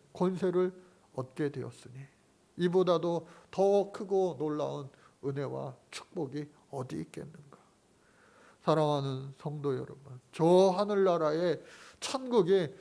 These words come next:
우리의 것임을 잊지 마시고, 또 이 땅 살아가면서도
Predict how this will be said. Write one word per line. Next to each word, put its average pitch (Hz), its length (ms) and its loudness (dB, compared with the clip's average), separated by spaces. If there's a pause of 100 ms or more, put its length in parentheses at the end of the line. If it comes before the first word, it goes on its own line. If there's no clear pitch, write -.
(200)
우리의 147 320 2
것임을 135 420 -4
잊지 127 240 -12
마시고, - 460 -16 (480)
또 170 120 4
이 151 180 4
땅 156 220 0
살아가면서도 170 1040 0